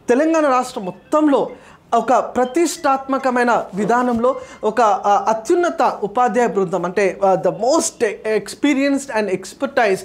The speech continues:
faculty మెంబర్స్తో మేము ఈ బ్యాచ్ని లాంచ్ చేయబోతున్నాము on this coming Monday. అంటే ట్వెల్త్ of డిసెంబర్న ఈ బ్యాచ్ లాంచ్ కాబోతుంది. So దానికి సంబంధించినటువంటి ఇంకొన్ని డీటెయిల్స్ ఏంటి అని అంటే, మనకు రెగ్యులర్ క్లాసెస్ అనేవి మనం నిర్వహిస్తాము.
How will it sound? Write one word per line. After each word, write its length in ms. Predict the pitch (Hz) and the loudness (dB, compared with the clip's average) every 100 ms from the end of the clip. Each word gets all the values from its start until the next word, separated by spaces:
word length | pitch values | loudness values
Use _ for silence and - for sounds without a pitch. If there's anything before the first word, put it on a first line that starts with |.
| - - - | -10 -14 -2
faculty 460 | 214 - 233 247 233 | 0 0 -2 -2 -4
మెంబర్స్తో 680 | 196 202 226 226 - 247 247 - 208 | -2 0 0 -2 -2 -2 -4 -8 -2
మేము 180 | 226 220 | 0 0
ఈ 40 | |
బ్యాచ్ని 440 | 190 196 202 - | 0 0 0 -2
లాంచ్ 360 | 196 185 208 - | 0 0 0 -2
చేయబోతున్నాము 640 | 214 208 208 208 220 302 - - - - 233 | 0 -2 -2 -4 -2 -2 -4 -20 -4 2 2
on 120 | 269 269 - 185 | 2 -2 -8 -6
this 140 | 226 - - 214 | -6 -8 -6 -4
coming 260 | 208 190 180 | -2 -4 -4
Monday. 240 | 185 170 - | -2 -4 -4
అంటే 200 | 190 214 | -2 -2
ట్వెల్త్ 400 | 208 226 240 240 | 0 0 0 0
of 140 | 220 | -4
డిసెంబర్న 680 | 170 196 220 214 214 220 175 - - 214 | -4 -6 -4 0 2 2 0 -4 -10 -6
ఈ 80 | |
బ్యాచ్ 340 | 208 208 214 208 | 0 0 0 0
లాంచ్ 320 | 190 233 226 | 0 0 -2
కాబోతుంది. 600 | 226 220 220 220 226 339 - - - - | -2 0 0 -2 -2 -4 -4 -18 -6 0
So 160 | 349 196 - - | 2 2 -4 -6
దానికి 380 | 190 254 302 294 | -2 0 0 -2
సంబంధించినటువంటి 1080 | 269 254 240 240 233 233 202 208 240 202 - - | -2 -2 -2 -2 -4 -6 -6 -4 0 0 -2 -4
ఇంకొన్ని 480 | 240 269 311 277 226 | 0 2 2 2 0
డీటెయిల్స్ 460 | 180 233 247 240 233 | -2 -4 -2 -2 0
ఏంటి 220 | 220 226 | -2 -2
అని 100 | 214 | -4
అంటే, 300 | 214 262 277 - - 214 | -4 -2 -2 -6 -8 -2
మనకు 260 | 247 247 | 0 2
రెగ్యులర్ 480 | 190 208 226 285 247 | 2 2 4 4 2
క్లాసెస్ 720 | - - - 208 233 233 254 | -2 -10 -4 0 0 -2 -2
అనేవి 220 | 254 240 233 | -2 0 0
మనం 240 | 226 226 | -2 0
నిర్వహిస్తాము. 720 | 226 226 226 226 247 240 277 | 0 0 -2 -4 -4 -4 -4